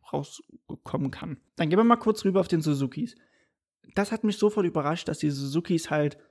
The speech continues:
ihre Qualifying-Pace ausmerzen konnten mit so einem guten Start. Weil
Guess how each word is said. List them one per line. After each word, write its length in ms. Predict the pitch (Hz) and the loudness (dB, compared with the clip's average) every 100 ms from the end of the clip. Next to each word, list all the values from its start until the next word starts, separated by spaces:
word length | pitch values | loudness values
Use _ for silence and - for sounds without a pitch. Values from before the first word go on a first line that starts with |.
| _ _ _ _ _ _ - | _ _ _ _ _ _ -2
ihre 480 | 147 143 139 143 | -2 2 2 2
Qualifying-Pace 1160 | 139 - 156 190 - 170 175 156 160 165 - - _ _ _ _ _ _ | 0 -2 0 0 0 0 0 0 0 0 -4 -14 _ _ _ _ _ _
ausmerzen 580 | - 151 180 170 - 151 | 0 2 2 0 0 -2
konnten 320 | 165 156 - | 0 0 0
mit 120 | 151 | -4
so 120 | - 151 | 0 0
einem 100 | 151 | 0
guten 260 | 147 147 | -2 -4
Start. 420 | - 131 147 - _ _ _ _ _ | -6 -6 -8 -8 _ _ _ _ _
Weil 300 | - 139 151 | -8 -2 -4